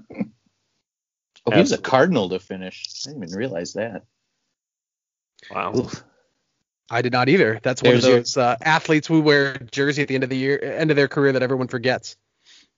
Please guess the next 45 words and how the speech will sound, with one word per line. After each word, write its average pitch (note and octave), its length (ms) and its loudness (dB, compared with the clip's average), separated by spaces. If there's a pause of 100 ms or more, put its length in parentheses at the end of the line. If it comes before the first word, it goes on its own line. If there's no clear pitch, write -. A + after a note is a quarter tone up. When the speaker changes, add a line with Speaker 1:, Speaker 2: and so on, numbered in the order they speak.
Speaker 2:
This - 280 -8
is, B2 360 -2
this B2+ 440 -6
is A#2+ 100 -4
a F#2+ 80 -6
trip, B2+ 320 -4
actually. G2 540 -6
After B2+ 280 -4
the A2+ 100 -6
Mets A2+ 420 -8
was, G#2 560 -4 (360)
uh, G#2 320 -4 (240)
Marlins, F3 720 -4 (100)
Dodgers, C3+ 720 -4 (140)
back G3 240 -6
to C3+ 80 -8
the A2+ 80 -8
Mets, A2 480 -12 (160)
Braves, C3 460 2
which A#2 140 -6
I A#2+ 60 -4
don't A#2+ 180 -6
remember A2+ 300 -8
either, A2+ 340 -6 (120)
and A2+ 180 -10
then G#2+ 320 -10 (360)
Cardinals. G#2 600 -4 (140)
He D3 60 -8
was F#3 80 -4
all G2 180 2
over D3+ 180 0
the F2 60 -8
place. - 420 -14 (1000)
Speaker 1:
And, F#3+ 260 -2
uh, G2 120 -4
I E3 80 -6
mean, D3+ 140 2
he G3+ 80 -2
played E4 180 4
a - 20 -2
hundred C4+ 380 0
fourteen G3+ 440 -2
games F#3+ 420 0
with B2 100 -4
Atlanta. A2+ 560 -2